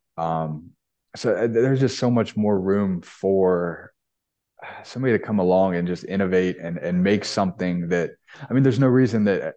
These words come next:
every soldier, at least every combat soldier, shouldn't be taking, like, beta alanine, creatine, Pico two, I don't know, maybe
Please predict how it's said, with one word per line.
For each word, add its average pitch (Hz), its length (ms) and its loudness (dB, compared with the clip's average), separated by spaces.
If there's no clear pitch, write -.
every 104 380 0
soldier, 98 460 0
at 95 80 0
least 110 180 -4
every 101 180 -2
combat 95 520 0
soldier, 90 480 -4
shouldn't 95 320 -4
be 92 100 -4
taking, 92 400 -2
like, 85 240 -2
beta 101 180 2
alanine, 95 440 2
creatine, 92 720 -4
Pico 92 300 -2
two, 87 380 -2
I 82 100 -4
don't 80 80 -4
know, 76 100 -10
maybe 92 380 -2